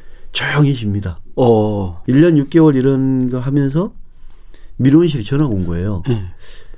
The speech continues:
Speaker 1: "우리 민원실에는 이 형사가 필요하다.
Speaker 2: 응.
Speaker 1: 좀 왔으면 좋겠다."고 민원실장이 연락이 왔더라고요.
Speaker 2: 아, 그 유치장 근무를 하시는
Speaker 1: 하고 있는데.
Speaker 2: 중에?
Speaker 1: 예.
Speaker 2: 예.
Speaker 1: 소문이 나겠죠. 뭐 이렇게
Speaker 2: 어.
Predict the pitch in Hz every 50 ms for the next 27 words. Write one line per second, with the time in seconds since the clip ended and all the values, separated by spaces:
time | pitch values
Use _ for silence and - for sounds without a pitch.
0 | - - - - - 117 123 131 147 151 143 120 113 113 120 127 127 123 - -
1 | 117 110 113 113 135 165 185 - - - - 107 123 135 147 151 151 147 - 117
2 | 110 104 - - 160 143 113 104 - 92 85 87 92 - - - - - - -
3 | - - 123 92 - - - - - - 117 95 82 98 95 - 156 139 - -
4 | 107 98 104 107 104 101 113 117 123 127 131 120 131 120 - - - 131 117 117
5 | 123 151 180 208 208 - - - - 107 113 135 156 151 139 92 85 - 90 85
6 | 85 87 82 - - - - - 110 107 101 98 101 104 101 101 - - - -
7 | - - 120 101 104 117 131 123 123 - - 156 127 131 117 107 98 - 113 113
8 | 117 117 107 104 113 123 - - 131 120 123 143 147 113 98 92 85 80 - 131
9 | 117 104 98 95 110 131 151 - - 101 95 101 101 107 104 98 92 87 80 -
10 | - - - - 101 98 - 214 214 220 208 160 107 85 82 104 101 - - 104
11 | 95 95 104 110 98 95 92 92 90